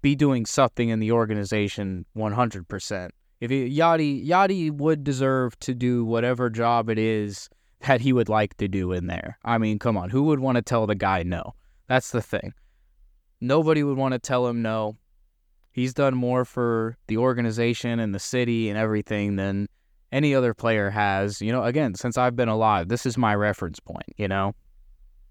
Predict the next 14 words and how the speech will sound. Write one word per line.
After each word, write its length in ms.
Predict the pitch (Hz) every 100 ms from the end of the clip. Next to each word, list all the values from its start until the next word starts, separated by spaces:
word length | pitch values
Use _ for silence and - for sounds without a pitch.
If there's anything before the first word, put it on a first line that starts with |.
| - - -
But 80 |
who 80 | 131
would 140 | 165 151
wanna 200 | 147 135
tell 200 | 139 127
the 80 | 117
guy 200 | 110 101
no? 280 | 101 85 - _ _ _ _ _ _ _ _ _ _ _ _ _
I 160 | - 107
wouldn't 240 | 127 123
wanna 140 | 117 110
tell 300 | - 104 98
him 100 | 98
no. 260 | 98 107